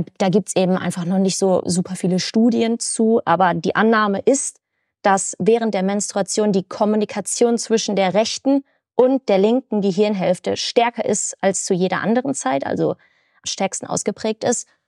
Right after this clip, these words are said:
was einem dann sehr gut ermöglicht, so eine Bilanz zu ziehen. Einfach zum Beispiel, okay, was, was, wo befinde ich mich gerade in meinem Leben? Was ist im letzten Monat vielleicht passiert?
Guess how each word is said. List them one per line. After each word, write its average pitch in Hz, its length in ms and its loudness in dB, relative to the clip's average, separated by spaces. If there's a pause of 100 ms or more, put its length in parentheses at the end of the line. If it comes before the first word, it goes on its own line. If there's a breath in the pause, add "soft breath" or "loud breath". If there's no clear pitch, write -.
(180)
was 208 200 2
einem 202 280 2
dann 202 320 0 (200)
sehr 175 300 2
gut 202 220 2
ermöglicht, 208 560 2
so 202 80 -2
eine 190 100 0
Bilanz 160 480 0
zu - 160 0
ziehen. 160 380 -2
Einfach 170 240 -8
zum - 180 -8
Beispiel, 180 300 -2
okay, 190 220 -4
was, 185 320 -4
was, - 280 -8
wo 185 160 0
befinde 190 320 0
ich 180 140 -4
mich 196 140 -6
gerade 185 240 0
in 175 80 -2
meinem 180 180 0
Leben? 214 340 2 (440 soft breath)
Was - 260 -4
ist - 240 -4
im 190 100 0
letzten 226 380 2
Monat 214 300 0
vielleicht 196 340 0
passiert? 196 640 0